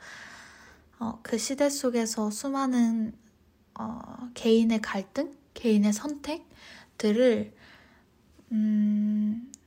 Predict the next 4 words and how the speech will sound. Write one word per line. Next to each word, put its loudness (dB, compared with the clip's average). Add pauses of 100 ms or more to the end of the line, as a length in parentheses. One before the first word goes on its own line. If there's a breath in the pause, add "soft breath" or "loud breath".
(140)
잘 -2
풀어내고 -2
있다고 -4
느꼈어요. -8